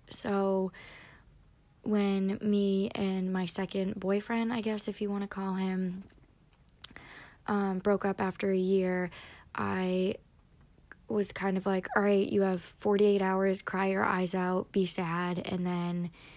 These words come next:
you know, it's done. You move on, you have fun, it's your senior year, blah, blah, blah." Um, and that's what I did, and me and him were messy for a year after we broke up. I mean, we would hook up on and off, which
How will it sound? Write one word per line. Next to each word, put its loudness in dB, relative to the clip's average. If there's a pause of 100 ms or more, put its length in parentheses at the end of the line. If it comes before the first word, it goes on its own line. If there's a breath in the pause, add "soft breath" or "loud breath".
(420 loud breath)
you 4
know, 2
it's -2
done. 0
You 0
move 2
on, 0
you 2
have -4
fun, -2
it's -2
your -2
senior -2
year, 2
blah, -6
blah, -8
blah." -2 (500 loud breath)
Um, 2 (140)
and 6
that's 2
what -2
I 4
did, 2
and 0
me 4
and 4
him 4
were 2
messy 2
for -2 (1300 loud breath)
a 2
year 6
after 0
we 2
broke 2
up. 0
I 0
mean, 0
we -2
would -2
hook -4
up -2
on 0
and 0
off, -4
which -2